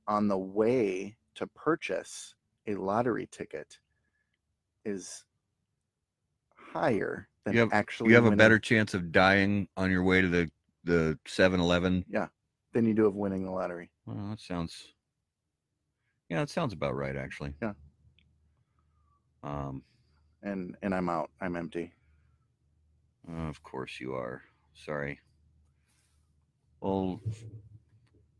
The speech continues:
Speaker 2: fill space. Come
Speaker 1: All
Speaker 2: on.
Speaker 1: right.
Speaker 2: Until I find this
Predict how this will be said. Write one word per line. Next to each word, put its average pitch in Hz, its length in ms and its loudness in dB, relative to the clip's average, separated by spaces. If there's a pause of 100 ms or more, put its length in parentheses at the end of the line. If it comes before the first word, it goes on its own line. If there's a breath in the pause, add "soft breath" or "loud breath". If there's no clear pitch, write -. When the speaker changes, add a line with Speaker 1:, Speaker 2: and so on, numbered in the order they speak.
(120)
Speaker 2:
fill 147 220 0
space. - 680 0 (640)
Come 127 160 -2
Speaker 1:
All 156 80 2
Speaker 2:
on. 131 100 4
Speaker 1:
right. 110 200 2 (840)
Speaker 2:
Until 120 240 -4
I 107 60 -2
find 113 280 -6
this - 320 -10